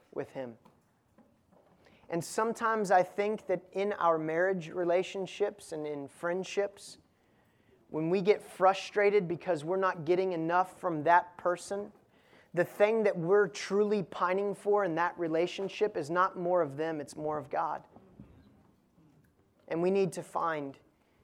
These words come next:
that He is our all in all.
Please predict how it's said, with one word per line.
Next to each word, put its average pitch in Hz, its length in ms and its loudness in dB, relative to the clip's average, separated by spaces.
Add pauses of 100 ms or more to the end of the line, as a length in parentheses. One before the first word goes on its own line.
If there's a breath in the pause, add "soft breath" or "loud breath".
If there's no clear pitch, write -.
that 160 140 0
He 247 400 2
is 185 180 6
our 156 400 2 (400)
all 160 240 4
in 156 160 -8
all. 135 360 -6